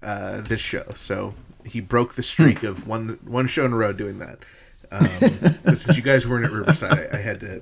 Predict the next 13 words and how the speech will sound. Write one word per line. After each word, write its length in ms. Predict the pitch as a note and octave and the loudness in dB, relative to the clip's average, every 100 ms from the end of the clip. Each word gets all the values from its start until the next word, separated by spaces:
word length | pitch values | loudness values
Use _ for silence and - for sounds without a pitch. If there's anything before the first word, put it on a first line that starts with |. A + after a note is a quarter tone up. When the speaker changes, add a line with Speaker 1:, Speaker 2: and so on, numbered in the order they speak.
| - | -10
Speaker 1:
mention 320 | G#2+ - F#2+ | -10 -10 -14
that. 220 | F2 - _ _ _ - - D3+ | -16 -20 _ _ _ -10 -8 -10
Speaker 2:
Okay. 260 | - - - - - - | -8 -6 -6 -8 -12 -10
Speaker 1:
So 160 | - C#3 | -8 -4
then, 420 | B2+ D3+ F#3+ A3 - | 0 0 0 -2 -6
um, 540 | C#3 C#3 C3 B2+ B2 B2 | -2 2 2 2 -2 -4
after 320 | A#2+ C3 - | -4 -4 -2
that, 460 | C#3 A#2+ D3 - - | 0 0 0 -4 -10
Miles 380 | A#2 A#2+ C#3 C3+ | -4 -2 -2 -4
and 100 | C#3 | -6
Ruben 320 | C#3 C3 A2+ | -2 -2 -2
came 240 | - G#2+ | -6 -8
back, 360 | F#2+ F#2+ C3+ - | -6 -8 -10 -14